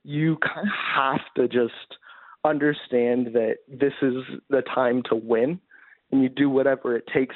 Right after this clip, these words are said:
to win, and you don't think about how you're gonna pivot out of it, right? You gave up everything to get him. Um, you traded away all the young players that they had drafted,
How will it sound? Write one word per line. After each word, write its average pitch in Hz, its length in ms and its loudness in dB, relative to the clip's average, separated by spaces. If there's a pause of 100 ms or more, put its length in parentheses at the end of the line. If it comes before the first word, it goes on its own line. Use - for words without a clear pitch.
to 123 100 -2
win, 123 400 0 (460)
and 160 120 4
you 160 80 -2
don't 180 220 0 (300)
think 160 260 0
about 131 420 2 (180)
how 139 380 0
you're 135 120 2
gonna 131 200 2
pivot - 340 -4 (100)
out - 80 -2
of - 100 -6
it, - 180 -6 (440)
right? 147 180 2
You 165 120 2
gave 170 320 0
up 180 260 0 (960)
everything 139 680 0
to 131 80 -2
get 127 220 2
him. 151 240 0 (560)
Um, 113 800 0
you 139 80 2
traded 165 380 2
away 156 280 4
all 131 200 2
the 139 80 -2
young 131 280 0
players 123 400 0
that - 120 -6
they 113 100 -4
had 127 140 -6
drafted, 120 540 -4